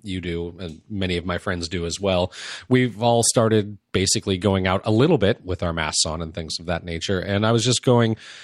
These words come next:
you know, things are actually worse now than they were the first three months that we were doing stay at home. And if there was any time that we should actually be really staying at home,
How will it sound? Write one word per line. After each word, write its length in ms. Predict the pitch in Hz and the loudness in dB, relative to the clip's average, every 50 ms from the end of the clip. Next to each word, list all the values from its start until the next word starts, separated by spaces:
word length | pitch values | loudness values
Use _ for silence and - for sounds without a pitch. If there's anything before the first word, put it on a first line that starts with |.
| - - _ _ - | -20 -20 _ _ 0
you 120 | 123 135 | 2 4
know, 440 | 143 180 220 254 254 262 262 214 - _ _ _ - | 4 4 4 4 4 2 2 -2 -4 _ _ _ -2
things 280 | - 208 247 277 285 294 | 0 2 4 4 4 4
are 120 | 277 226 | 2 4
actually 380 | 190 170 160 - - - 139 120 | 4 4 4 4 4 4 4 4
worse 640 | 110 98 98 98 107 123 165 220 233 - - - | 4 2 0 0 2 2 2 2 2 2 2 2
now 640 | 117 110 110 117 117 120 113 98 87 80 76 87 90 - _ - | 2 2 2 4 4 4 2 2 0 -2 -4 -6 -8 -10 _ -14
than 260 | 127 110 - 127 123 | -12 -2 0 2 4
they 100 | 123 127 | 4 4
were 320 | 123 113 117 120 123 131 135 | 4 4 4 4 4 2 2
the 120 | 123 123 | 0 -4
first 320 | - - 127 120 113 - - | -4 0 0 0 2 0 0
three 220 | - 117 117 117 110 | 0 2 2 4 4
months 300 | 101 104 107 104 92 - - | 4 2 0 0 -2 -4 -4
that 100 | - 90 | -4 -4
we 100 | 82 98 | -2 -4
were 140 | 92 92 92 | -4 -2 -2
doing 240 | 87 90 87 90 90 | -2 -2 -4 -2 -2
stay 240 | - - - 90 87 | -2 -2 0 0 -2
at 80 | 90 85 | -2 0
home. 300 | 104 98 90 80 85 101 | 0 -2 -2 -2 -4 -4
And 80 | 98 | -4
if 140 | 101 - - | -4 -2 0
there 100 | - 110 | 2 2
was 140 | 104 104 117 | 2 2 2
any 200 | 131 143 196 226 | 2 2 0 0
time 260 | - - 127 117 110 | 0 0 0 2 2
that 120 | 107 104 | 0 0
we 80 | 95 107 | 0 0
should 140 | 107 - 113 | 0 0 2
actually 300 | 104 110 120 - - 110 | 0 0 0 0 -2 -2
be 300 | 95 92 - 139 160 165 127 | -4 0 0 2 2 2 2
really 360 | 104 117 151 220 233 170 151 | 2 2 2 4 4 2 2
staying 360 | - - - 175 160 156 151 | 2 2 2 2 2 2 2
at 60 | 139 | 0
home, 300 | 123 127 147 165 185 220 | 0 0 -2 -2 -4 -6